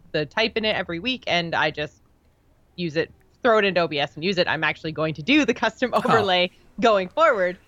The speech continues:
Speaker 2: Cool.
Speaker 1: um, using Stream Elements, and all you have to do is there's, um, an upload images, um, section, and so you just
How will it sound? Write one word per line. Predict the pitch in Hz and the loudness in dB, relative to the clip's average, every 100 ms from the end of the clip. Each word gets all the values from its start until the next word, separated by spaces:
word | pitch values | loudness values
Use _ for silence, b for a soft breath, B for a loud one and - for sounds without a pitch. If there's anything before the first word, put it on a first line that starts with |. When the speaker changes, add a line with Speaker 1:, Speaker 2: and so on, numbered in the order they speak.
| _ - | _ 2
Speaker 2:
Cool. | 190 | 6
Speaker 1:
um, | 180 170 170 165 196 | 6 2 -4 -10 -6
using | 226 214 185 | -6 -4 -6
Stream | - 269 233 | -6 -6 -2
Elements, | 170 160 156 - | -2 -2 -4 -2
and | 170 | 0
all | 165 190 | 2 4
you | |
have | 185 | 2
to | 180 | -2
do | 175 185 170 | -2 0 0
is | 151 160 - | -2 -2 0
there's, | 165 160 147 | 0 0 0
um, | 160 156 151 151 - | -2 0 -2 -6 -6
an | 160 - | -4 -4
upload | - 175 156 151 - _ _ - | -4 0 0 0 -8 _ _ -2
images, | 180 165 147 147 _ _ _ - | 0 0 -2 -4 _ _ _ -2
um, | 147 147 147 143 143 _ _ | 0 0 -2 -8 -12 _ _
section, | - 180 - 143 147 _ - | -2 -2 -2 -8 -8 _ -6
and | 160 | -6
so | 151 | -4
you | 151 | -4
just | 151 | -4